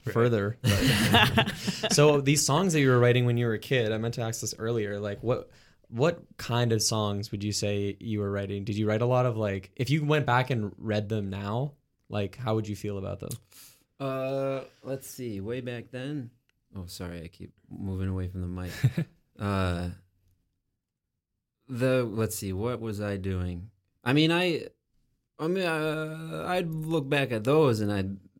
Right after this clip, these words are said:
Speaker 4: be embarrassed 'cause they were, you know, they were shitty.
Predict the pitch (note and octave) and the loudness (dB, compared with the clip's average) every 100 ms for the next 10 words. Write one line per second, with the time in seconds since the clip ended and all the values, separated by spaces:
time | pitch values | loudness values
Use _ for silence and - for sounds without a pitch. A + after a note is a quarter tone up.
0 | _ G2+ G#2 G2+ F2+ F2+ _ _ _ A2 | _ -8 -2 0 -2 -6 _ _ _ -2
1 | G2 B2 G2+ F2+ - - _ _ _ _ | 2 2 2 -2 -6 -10 _ _ _ _
2 | _ - G2 F#2 F2+ F2 F2+ _ _ _ | _ -6 -4 -2 -2 -6 -10 _ _ _
3 | _ - C3 F#2 F2+ F2+ F2+ - B2+ C3 | _ -10 -6 -4 -4 -6 -6 -2 -2 -2
4 | - | -4